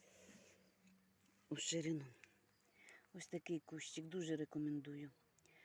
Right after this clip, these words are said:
Гарний такий, маленький. Ну, він буде до двох метрів у висоту. Ну, а в ширину, як уже,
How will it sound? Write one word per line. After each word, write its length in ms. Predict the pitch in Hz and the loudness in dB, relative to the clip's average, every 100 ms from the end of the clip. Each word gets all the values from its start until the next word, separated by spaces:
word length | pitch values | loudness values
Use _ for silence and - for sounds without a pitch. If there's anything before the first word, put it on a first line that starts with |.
| - - _ | -20 -20 _
Гарний 480 | 156 156 170 160 151 | -2 4 4 6 4
такий, 560 | - 143 - 143 139 - _ - _ - | 2 -4 -4 -6 -6 -8 _ -20 _ -4
маленький. 760 | 170 160 156 151 143 - 143 - - - - - - _ - | 2 4 4 2 0 -6 -10 -10 -20 -20 -20 -20 -20 _ -2
Ну, 160 | 196 196 | 2 6
він 180 | 190 | 6
буде 240 | 170 160 165 | 6 6 8
до 140 | 160 | 6
двох 300 | 147 147 - | 6 4 6
метрів 460 | 156 139 - 143 143 | 6 6 4 -2 0
у 80 | 156 | 0
висоту. 680 | 151 147 - 139 - 254 359 _ - - - _ _ - | 0 -2 -2 -4 2 2 2 _ -20 -20 -20 _ _ -4
Ну, 200 | 415 320 | 6 6
а 20 | |
в 60 | |
ширину, 460 | - - 175 185 214 | 6 0 2 4 4
як 260 | 175 156 160 | 4 2 -2
уже, 280 | 151 147 | -2 -2